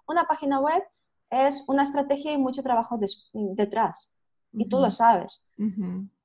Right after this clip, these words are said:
Speaker 1: Entonces, eh, publicar la web por publicar no te va a servir de nada. Va a ser simplemente un gasto. Entonces, deberías tener como, deberías poder captar suscriptores, debería, deberías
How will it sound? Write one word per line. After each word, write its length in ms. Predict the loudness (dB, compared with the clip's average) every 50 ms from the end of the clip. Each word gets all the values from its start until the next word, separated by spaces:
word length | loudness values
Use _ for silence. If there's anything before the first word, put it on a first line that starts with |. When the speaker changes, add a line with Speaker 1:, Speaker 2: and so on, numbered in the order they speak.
| _ _ _
Speaker 1:
Entonces, 1160 | 0 0 2 2 4 4 4 4 4 2 0 -2 -4 -2 -2 0 0 2 0 0 -2 -4 -4 -2
eh, 480 | 0 2 4 4 4 4 4 2 -2 -4 -10 -16 _ _
publicar 500 | 0 0 2 2 4 6 6 6 6 6
la 120 | 4 4
web 200 | 4 2 2 2
por 160 | 0 -2 0
publicar 480 | 0 0 2 2 0 2 2 2 2 2
no 140 | 0 -2 -2
te 60 | 0
va 100 | 0 0
a 40 | 0
servir 320 | -2 -4 -4 -4 -4 -4
de 120 | -2 -2
nada. 400 | -2 0 0 0 -2 -2 -4 -8 _ _ 2
Va 80 | 4
a 40 | 4
ser 220 | 4 2 0 -2 -2
simplemente 580 | -2 -2 -2 -2 -2 -4 -4 -4 -6 -4 -2
un 160 | -2 -2 0
gasto. 500 | 0 0 0 0 -2 -4 -10 -12 -14 -14 _ _ _ _ _ _ _ _ _ _ _ -6
Entonces, 760 | -4 -2 -2 -2 -2 2 2 2 2 2 0 -4 -4 -4 -2
deberías 480 | -2 -2 0 0 2 4 4 4 2 0
tener 480 | -2 -2 -2 0 0 2 2 0 0
como, 880 | 0 -2 0 0 0 2 2 2 2 2 2 4 4 2 2 0 -4 -10 _
deberías 480 | -6 -4 -2 -2 2 2 2 2 2 0
poder 260 | -2 0 0 0 0
captar 280 | -2 -2 -2 -2 -4 -4
suscriptores, 920 | -4 -10 -10 -8 -8 -8 -2 _ 2 2 4 2 2 0 -2 -4 -8 _ _ _ _ _
debería, 640 | -4 -2 0 0 0 0 0 0 0 0 0 -2 0 -2
deberías 1200 | -2 0 0 0 0 0 0 0 0 2 2 4 4 4 6 4 4 4 4 4 2 0 -4 -10